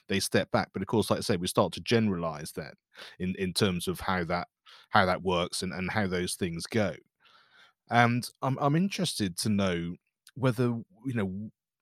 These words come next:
I, I guess it comes back to the equity thing you were talking about before. It's that kind of, you know, there are some schools who'll jump on the, the virtual world and,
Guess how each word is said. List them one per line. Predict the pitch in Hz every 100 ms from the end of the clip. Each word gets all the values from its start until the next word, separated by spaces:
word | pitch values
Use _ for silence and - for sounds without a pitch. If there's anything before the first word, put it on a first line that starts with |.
| - - -
I, | 135
I | 131
guess | 139 196 165
it | -
comes | 156 127
back | 101 127 -
to | 104
the | 101
equity | 135 - 123
thing | 98 95
you | 90 90
were |
talking | 90 113 101 - 90
about | 82 90 76
before. | 85 - 120 117 80
It's | 76 -
that | 117 -
kind | 120 110 101
of, | 113
you |
know, | 104
there | 87 104
are |
some | 104 143 131
schools | - 117 101
who'll | - 101 95 _ _
jump | 117 113 107
on | 95 87
the, | 87 85 -
the | 92
virtual | 92 101 - 92 87 85 82 - - -
world | 92 87 90 85
and, | 101 98 92 90